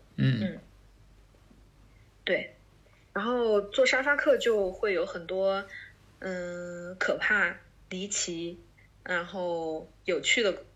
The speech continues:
Speaker 2: 事情会发生。对。
Speaker 1: 它这个是不是有点像那个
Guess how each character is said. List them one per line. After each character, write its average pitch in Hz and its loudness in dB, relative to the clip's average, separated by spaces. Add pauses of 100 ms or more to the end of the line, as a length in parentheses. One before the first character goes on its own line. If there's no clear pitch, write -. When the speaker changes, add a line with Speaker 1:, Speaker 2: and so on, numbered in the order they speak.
(120)
Speaker 2:
事 - -4
情 160 -8
会 175 -6
发 156 -4
生。 165 -8 (240)
对。 - -4 (560)
Speaker 1:
它 - 4
这 170 4
个 135 10
是 135 2
不 143 2
是 139 6
有 120 6
点 113 6
像 123 4
那 123 4
个 101 -2